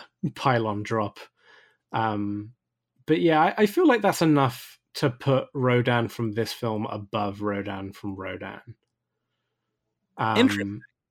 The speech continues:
Speaker 1: I, I feel like it could go either way, and I was literally the opposite way before we just had this conversation, but,
Speaker 2: <laughs>
Speaker 1: um,
Speaker 2: No, I, I, I feel ya.
Speaker 1: Yeah, like, Rodan was way more destructive in the last film, but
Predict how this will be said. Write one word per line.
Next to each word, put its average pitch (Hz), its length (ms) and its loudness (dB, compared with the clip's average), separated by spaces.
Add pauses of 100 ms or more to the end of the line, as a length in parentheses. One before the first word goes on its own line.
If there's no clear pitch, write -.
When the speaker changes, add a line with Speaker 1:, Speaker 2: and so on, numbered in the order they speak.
(600)
Speaker 1:
I, 170 280 4
I 160 40 2
feel 240 240 4
like 233 160 4
it 202 100 -2
could 175 160 0
go 156 160 8
either 143 160 8
way, 135 240 6
and 120 100 2
I 123 60 4
was 139 460 4
literally 135 400 2
the 127 140 2
opposite 131 340 -2
way 120 160 0
before 113 520 -4
we 113 140 -4
just 110 200 -6
had 110 140 -6
this 113 140 -8
conversation, 107 720 -6
but, 110 240 -2 (500)
Speaker 2:
<laughs> - 560 -10
Speaker 1:
um, 113 500 -2 (220)
Speaker 2:
No, 131 120 4
I, 139 160 6
I, 131 180 4 (120)
I - 20 2
feel 127 200 2
ya. 98 200 0 (420)
Speaker 1:
Yeah, 151 320 2
like, 202 180 4
Rodan 226 720 4
was 156 320 6
way 143 220 6
more 139 180 6
destructive 123 540 -2
in 120 120 0
the 113 100 2
last 113 300 2
film, 107 260 -4
but 107 240 -4